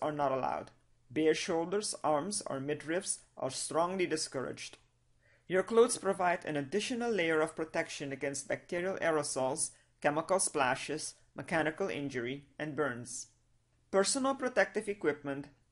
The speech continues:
eye protection, and lab coat must not be removed from the laboratory for any reason.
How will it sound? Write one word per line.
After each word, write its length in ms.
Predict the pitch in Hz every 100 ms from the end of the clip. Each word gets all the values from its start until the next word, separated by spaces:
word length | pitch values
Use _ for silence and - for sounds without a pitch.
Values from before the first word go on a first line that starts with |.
| -
eye 140 | 147
protection, 720 | 151 208 208 185 - - 185
and 240 | - 190 240
lab 260 | 220 208
coat 300 | - 143 151 - _ _ -
must 240 | 147 143
not 380 | 151 147 180 -
be 160 | 240 247
removed 460 | 247 196 165 160
from 260 | - 156 185
the 80 | 208
laboratory 580 | 196 170 180 185 160 156
for 280 | - - -
any 260 | 160 170
reason. 600 | 151 147 135 - 131 127